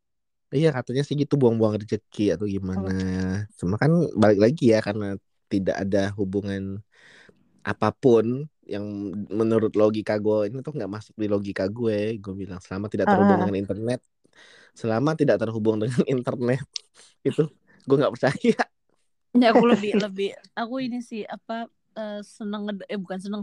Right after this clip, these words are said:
Speaker 3: sih, kayak kalau ulang tahun harus makan mie gitu kan, itu masih make sense,
Speaker 2: Mm-mm.
Speaker 3: karena kan mie panjang-panjang, jadi
Speaker 2: Panjang,
Speaker 3: kita biar
Speaker 2: heeh.
Speaker 3: panjang umur
Speaker 2: Panjang
Speaker 3: gitu kan.
Speaker 2: umur.
Speaker 1: Oh, kamu inian mulu dong, sincian mulu dong.
Speaker 3: <laughs>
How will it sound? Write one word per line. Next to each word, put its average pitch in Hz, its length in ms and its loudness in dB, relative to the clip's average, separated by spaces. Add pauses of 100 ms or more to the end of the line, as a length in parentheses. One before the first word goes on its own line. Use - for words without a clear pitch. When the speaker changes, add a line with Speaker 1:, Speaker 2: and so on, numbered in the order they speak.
Speaker 3:
sih, 180 160 -14
kayak 175 200 -6 (440)
kalau 196 200 0
ulang 180 200 0
tahun 180 240 -2
harus 190 140 -8 (100)
makan 170 180 -8 (200)
mie 190 140 -2 (100)
gitu 190 180 -10
kan, 202 200 -4
itu 208 180 -10
masih 185 240 -10
make 185 140 -4 (100)
sense, 196 200 0
Speaker 2:
Mm-mm. 180 100 -2
Speaker 3:
karena 180 220 -4
kan 220 160 -4
mie 226 160 0
panjang-panjang, 185 840 2
jadi 180 100 8
Speaker 2:
Panjang, 180 200 4
Speaker 3:
kita 170 80 -4 (100)
biar 202 120 0
Speaker 2:
heeh. 180 60 0
Speaker 3:
panjang 175 260 0 (120)
umur 180 400 0
Speaker 2:
Panjang 180 180 0
Speaker 3:
gitu 170 120 -2 (100)
kan. 175 120 0
Speaker 2:
umur. 175 160 0 (500)
Speaker 1:
Oh, 160 140 -2
kamu 185 180 -4 (380)
inian 143 300 2
mulu 226 160 0 (140)
dong, 127 140 4 (120)
sincian 131 480 -2 (100)
mulu 202 220 2 (160)
dong. - 160 -6 (160)
Speaker 3:
<laughs> 175 160 4